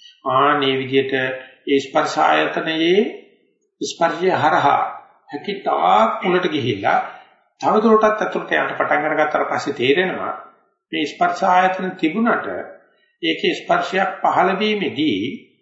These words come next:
ස්පර්ශ ආයතන හයක් තිබුණට කොයි ආයතනයේද ස්පර්ශය පහළ වෙන්නේ කියන එක ඒ චිත්තක්ෂණය වෙනකම් විනිශ්චය වෙලා නැහැ. හිත ඇවිල්ලා,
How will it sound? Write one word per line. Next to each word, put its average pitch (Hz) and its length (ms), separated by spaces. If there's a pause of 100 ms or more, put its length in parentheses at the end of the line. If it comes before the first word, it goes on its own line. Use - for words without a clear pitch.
(800)
ස්පර්ශ 139 340
ආයතන 143 300
හයක් 135 360
තිබුණට 202 440 (540)
කොයි 170 260 (200)
ආයතනයේද 208 760
ස්පර්ශය 202 500
පහළ 165 380
වෙන්නේ 208 340
කියන 220 240
එක 240 160
ඒ 208 340
චිත්තක්ෂණය - 680
වෙනකම් 247 360
විනිශ්චය 247 360
වෙලා 190 240
නැහැ. - 240 (2750)
හිත 143 140
ඇවිල්ලා, 147 560